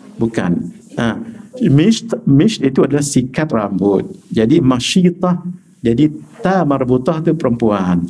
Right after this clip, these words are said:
Jadi perempuan yang menyikat rambut. Nama sebenarnya, wallahu alam. Wallahu alam. Nah, tapi dia berasal dari perkataan misht. Ha, gitu.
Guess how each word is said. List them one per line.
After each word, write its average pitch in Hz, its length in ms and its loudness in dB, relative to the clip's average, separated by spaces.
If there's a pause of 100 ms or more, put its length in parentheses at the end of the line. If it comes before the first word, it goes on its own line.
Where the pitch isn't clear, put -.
(240)
Jadi 117 160 0
perempuan 123 480 -2
yang 120 80 2
menyikat 127 680 2
rambut. 123 920 -2
Nama 151 240 2
sebenarnya, 180 560 0
wallahu 107 480 0
alam. 131 400 -2 (1200)
Wallahu 127 360 0
alam. 127 320 0 (520)
Nah, 147 280 0 (160)
tapi - 320 0
dia 139 160 2
berasal 127 400 -4
dari 120 80 2
perkataan 117 560 -2
misht. 92 320 -2 (240)
Ha, 90 240 -2
gitu. - 400 -4